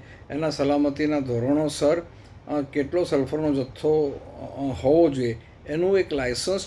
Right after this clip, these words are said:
ચોક્કસ કિલોની માત્રામાં પોલીસ વિભાગ તરફથી આપવામાં આવતું હોય છે. એટલે એ હેઝાર્ડિયસ છે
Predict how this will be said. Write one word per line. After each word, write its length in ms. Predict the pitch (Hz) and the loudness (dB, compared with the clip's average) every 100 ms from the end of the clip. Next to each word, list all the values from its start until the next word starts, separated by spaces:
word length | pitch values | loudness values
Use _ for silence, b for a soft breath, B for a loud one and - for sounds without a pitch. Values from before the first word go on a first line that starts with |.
| - | -4
ચોક્કસ 500 | 131 120 190 190 - | -6 -4 -2 -2 -2
કિલોની 340 | 147 156 180 185 | 0 4 4 2
માત્રામાં 560 | 170 147 151 180 220 | 0 -2 -2 -2 -2
પોલીસ 320 | - 135 147 135 | 0 2 2 0
વિભાગ 320 | 127 123 120 | 0 0 -2
તરફથી 400 | 123 117 117 - | -4 -6 -6 -8
આપવામાં 400 | 110 110 113 110 | -8 -6 -8 -8
આવતું 240 | 107 104 110 | -10 -10 -12
હોય 120 | 107 | -12
છે. 320 | 95 98 - B B B B B | -12 -16 -18 B B B B B
એટલે 380 | 160 156 170 180 | -6 0 4 4
એ 600 | 180 185 175 190 185 - | 2 0 4 4 2 -4
હેઝાર્ડિયસ 680 | 123 113 139 165 196 - - | -6 2 4 6 6 4 -4
છે 100 | - | -2